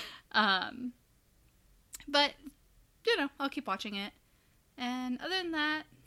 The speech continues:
no, I don't think there's been anything much. I keep trying to watch the final episode of Westworld, uh, season two, but it won't load on my stupid H B O Go app, <laughs> so.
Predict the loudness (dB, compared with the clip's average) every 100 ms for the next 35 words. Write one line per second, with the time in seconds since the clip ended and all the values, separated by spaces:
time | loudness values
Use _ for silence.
0 | -20 -20 -20 _ _ _ -20 -20 -8 -4
1 | -4 -4 -6 -8 -8 -8 -8 -6 -6 -6
2 | -6 -6 -6 -4 -4 -6 -2 -4 2 2
3 | 2 2 0 0 -6 -2 -2 -2 -4 -6
4 | -6 -2 -2 -4 -6 -10 -20 -16 -2 -2
5 | 0 2 2 2 0 -4 -12 -20 -20 -6
6 | -2 -2 0 -2 0 0 0 0 0 0
7 | -2 -2 -2 -6 -10 -16 -20 -20 -20 -18
8 | -14 -4 -2 -2 -4 -4 -4 -4 -6 _
9 | _ -12 -10 -10 -8 -6 -8 -6 -6 -4
10 | -4 -4 -4 -4 -6 -8 0 4